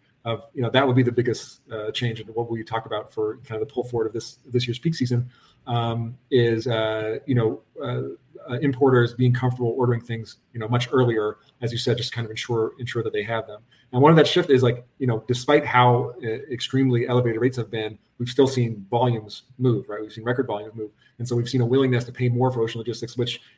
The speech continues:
for, you know, for a lot of the last, you know, however many years, um, uh, has been really, uh, you, you know, uh, uh, comparatively inexpensive.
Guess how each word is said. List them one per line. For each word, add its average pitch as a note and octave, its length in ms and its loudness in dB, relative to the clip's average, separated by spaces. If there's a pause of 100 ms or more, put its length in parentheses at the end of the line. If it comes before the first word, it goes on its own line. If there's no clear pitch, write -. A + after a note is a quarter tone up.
for, B2 320 0
you C3 80 0
know, A2+ 140 -2
for A#2 160 -4
a - 20 0
lot C3+ 180 4
of C#3 60 6
the A#2+ 60 4
last, A2+ 580 -2 (120)
you A#2+ 60 -6
know, A2 80 -6
however A#2+ 220 0
many A#2 180 -2
years, B2 440 4 (260)
um, A2+ 560 -6 (140)
uh, G#2+ 380 -6
has A#2+ 120 -2
been C3+ 140 6
really, B2+ 520 8
uh, B2 60 -4
you, B2 160 -4 (140)
you B2 100 -6
know, A2 260 -6 (280)
uh, A2 280 -16
uh, A2+ 40 -6
comparatively A#2+ 640 -2 (140)
inexpensive. A#2+ 480 -4